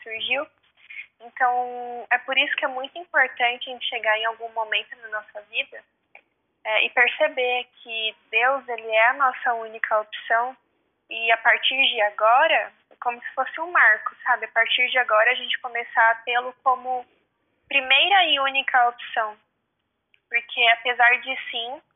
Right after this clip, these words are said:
a gente encontrar nele descanso, mesmo depois de tentarmos outras coisas, a gente poderia ter evitado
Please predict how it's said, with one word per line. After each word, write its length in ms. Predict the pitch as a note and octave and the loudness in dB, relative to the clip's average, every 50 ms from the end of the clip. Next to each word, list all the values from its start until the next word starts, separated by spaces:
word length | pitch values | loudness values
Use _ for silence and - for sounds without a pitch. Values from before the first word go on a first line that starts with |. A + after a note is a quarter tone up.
| _ - - - - | _ -20 -20 -12 -4
a 120 | - - G#3 | -2 -2 -2
gente 320 | A3+ A3+ A3 A3 - B3 | -2 -6 -6 -6 -8 -8
encontrar 760 | A#3+ - - B3 A#3 A#3+ A#3+ _ - - A3+ G#3 G#3+ A3+ B3+ C4 | -8 -4 -2 -2 -2 -2 -6 _ -2 0 2 4 4 4 4 2
nele 400 | A#3+ A3+ G#3+ A3 A3 G#3+ G#3+ G#3+ | 0 0 0 0 0 -4 -12 -18
descanso, 720 | G#3+ A3 A3+ - - - - A#3 G#3+ G#3+ A3 _ _ - A#3 | -16 -14 -14 -12 -10 -10 -6 -6 -6 -8 -8 _ _ -18 -8
mesmo 420 | A3+ A3+ A3+ A#3 A#3 C4 C4+ C4 | -2 0 0 0 -2 -8 -12 -6
depois 340 | B3 A#3+ - - A3 G#3+ G#3 | -6 -6 -6 -4 -6 -4 -4
de 100 | G3+ - | -4 -8
tentarmos 520 | - A#3 A3+ G#3+ A3 A3+ G#3+ G#3+ A3 G#3+ G#3+ | -8 -16 -10 -4 0 0 0 0 -2 -4 -4
outras 320 | A3 G#3 - - G#3+ - - | -4 -4 -4 -6 -16 -16 -10
coisas, 400 | - - - - C4 B3+ B3+ - - _ _ _ - - - _ _ _ - - | -2 0 0 0 0 -2 -8 -20 -20 _ _ _ -20 -20 -20 _ _ _ 0 2
a 80 | A3 | 2
gente 220 | A3 A3+ - - - | 2 4 2 0 0
poderia 400 | B3+ G#3+ B3 B3 A#3 A#3+ B3 B3+ | 0 0 0 0 0 0 -2 -2
ter 100 | - C#4 B3+ B3 B3 | 2 2 2 2 2
evitado 540 | B3 B3+ - - A3+ A3 G#3+ G#3 G#3 G#3 | -2 -8 -2 2 2 2 2 0 -6 -16